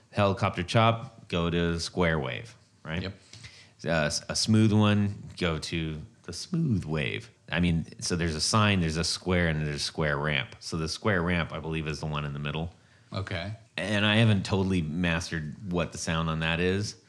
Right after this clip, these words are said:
Speaker 1: uh, but should be interesting. <laughs>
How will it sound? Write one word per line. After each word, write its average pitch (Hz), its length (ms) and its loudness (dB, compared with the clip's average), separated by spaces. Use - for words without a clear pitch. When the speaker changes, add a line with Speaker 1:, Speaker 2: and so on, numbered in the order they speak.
Speaker 1:
uh, 78 300 -4
but 80 420 2
should 85 240 0
be 120 120 6
interesting. 123 520 2
<laughs> - 120 0